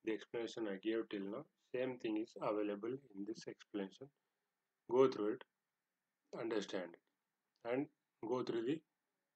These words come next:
video also to understand the explanation. Same example. Okay. We shall talk about the next synchronization issue. So what if there is no task synchronization?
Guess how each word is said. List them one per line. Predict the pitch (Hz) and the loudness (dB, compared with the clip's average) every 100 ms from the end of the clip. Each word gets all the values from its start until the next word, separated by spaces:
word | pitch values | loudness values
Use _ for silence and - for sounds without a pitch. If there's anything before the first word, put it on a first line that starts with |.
| _ 110 | _ 0
video | 113 120 131 | 4 8 8
also | 117 110 139 | 8 4 4
to | 139 | 6
understand | 117 107 104 98 107 110 | 6 6 2 2 0 2
the | - | -2
explanation. | - _ - 85 - _ _ - | -8 _ -6 -6 -8 _ _ -4
Same | 113 107 | 0 0
example. | 90 - 78 _ _ _ _ _ _ _ _ _ _ _ _ - | -2 -6 -12 _ _ _ _ _ _ _ _ _ _ _ _ -10
Okay. | 151 _ _ _ _ - | -10 _ _ _ _ -6
We | 113 | -2
shall | 107 139 | 4 4
talk | 131 123 135 | 6 6 6
about | 120 120 120 | 2 2 0
the | 113 123 | -2 -2
next | 107 113 131 - - - | 0 0 -2 -4 -14 -10
synchronization | - 120 131 120 117 113 - 113 | -4 0 4 4 2 -2 0 0
issue. | 98 - 135 147 _ _ _ _ _ _ | 0 0 -2 -2 _ _ _ _ _ _
So | 113 | 0
what | 113 117 | 2 6
if | 131 117 | 6 6
there | 117 | 2
is | 107 | 4
no | 120 131 | 2 2
task | 113 107 104 - | 2 2 0 -2
synchronization? | 104 104 104 98 - | -2 2 2 0 -4